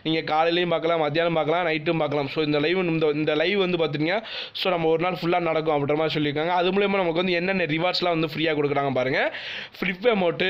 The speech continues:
அப்புறம் பார்த்தீங்கன்னா, கன் கிரேஸ், அப்புறம் diamond ராயல் வவுச்சர், இதெல்லாம் வந்து உங்களுக்கு வந்து ஃப்ரீயாவே கொடுக்குறாங்க. இது minimum பார்த்துட்டிங்கன்னா, ஒரு அறுபது,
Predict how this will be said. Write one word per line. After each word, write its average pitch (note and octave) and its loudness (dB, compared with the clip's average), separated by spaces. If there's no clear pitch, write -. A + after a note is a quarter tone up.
அப்புறம் E3+ 0
பார்த்தீங்கன்னா, D#3+ 0
கன் E3+ -2
கிரேஸ், E3 0
அப்புறம் D3+ 0
diamond D#3 0
ராயல் C#3 2
வவுச்சர், C3+ 0
இதெல்லாம் E3 2
வந்து E3 2
உங்களுக்கு D3 2
வந்து E3 -2
ஃப்ரீயாவே D#3 0
கொடுக்குறாங்க. D3+ 0
இது B3+ 2
minimum A3 2
பார்த்துட்டிங்கன்னா, F#3 0
ஒரு D#3+ 2
அறுபது, F#3+ 2